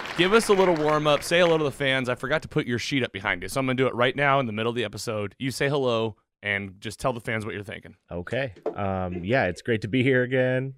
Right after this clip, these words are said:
Speaker 2: Um, this is kind of awkward, but, <laughs> um, but yeah, uh, exactly. Not, not a lot of brain cells. We're doing our best. Uh, we're gonna put together some sentences here,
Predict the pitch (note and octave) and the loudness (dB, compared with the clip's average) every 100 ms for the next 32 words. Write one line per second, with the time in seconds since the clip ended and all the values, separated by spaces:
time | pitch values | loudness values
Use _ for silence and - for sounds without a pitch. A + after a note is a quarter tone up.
0 | - F2+ F2 E2+ F2 F2 E2+ _ _ _ | -8 -4 -2 -2 -4 -6 -10 _ _ _
1 | _ G#2 G#2+ G#2+ - G#2 F#2+ F#2 G2 G#2+ | _ -10 -8 -8 -4 -4 -2 -2 -2 -2
2 | G2+ G2 F#2+ F2+ F2 - _ - - - | -2 -2 -4 -2 -4 -8 _ -20 -20 -20
3 | _ _ _ _ _ _ - - - - | _ _ _ _ _ _ -10 -10 -4 8
4 | C4+ - - - - - - - - _ | 8 10 2 0 -4 -2 -2 -4 -6 _
5 | - - - - - - - - B2+ B2 | -16 -16 -16 -14 -14 -16 -16 0 2 4
6 | A#2+ B2+ B2+ - _ _ _ _ _ _ | 4 2 -4 -16 _ _ _ _ _ _
7 | _ _ A#2 B2 D#3+ F#2+ - - A2 G2+ | _ _ -4 0 0 0 -4 -4 0 2
8 | G2+ G#2+ G2+ A2 - E2+ F#2 G#2 G2+ A2 | 0 0 0 0 0 -6 -8 -6 -4 0
9 | A2+ G#2 F#2 F#2+ F2+ D#2+ E2+ F#2+ G2+ G2 | 0 2 0 -2 -2 -6 -6 -4 -2 -2
10 | F#2 F#2 F#2+ - - _ - F2+ D#2+ E2+ | -2 -2 -4 -8 -20 _ -10 -8 -8 -10
11 | E2+ F2 F2+ G2 F2+ F#2 F#2 F2 F#2 - | -8 -8 -8 -8 -8 -6 -4 -6 -10 -8
12 | F#2+ D#2+ G2 F#2 G2+ F#2+ F#2+ | -8 -8 -10 -8 -4 -4 -6